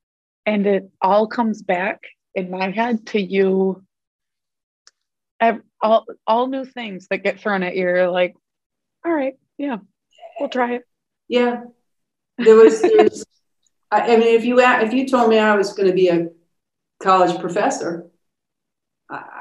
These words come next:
Speaker 2: I, I would have never thought that. <laughs>
Speaker 1: Yeah.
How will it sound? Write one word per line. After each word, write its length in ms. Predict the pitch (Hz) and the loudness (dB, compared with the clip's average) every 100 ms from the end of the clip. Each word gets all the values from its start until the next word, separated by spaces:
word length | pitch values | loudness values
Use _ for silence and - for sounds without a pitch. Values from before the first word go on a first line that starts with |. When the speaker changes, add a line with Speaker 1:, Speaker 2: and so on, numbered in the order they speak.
| - - | -18 -12
Speaker 2:
I, 200 | 139 - - | -10 -10 -4
I 80 | |
would 160 | 170 - | 0 2
have 120 | 247 | 4
never 300 | - - - | 2 0 -6
thought 280 | - 135 135 | -6 -6 -6
that. 340 | - 185 190 196 190 _ _ - | -8 -8 -10 -12 -16 _ _ -4
<laughs> 480 | - - 262 - - _ _ _ | -4 -4 -6 -6 -14 _ _ _
Speaker 1:
Yeah. 300 | 208 214 214 | -10 -8 -10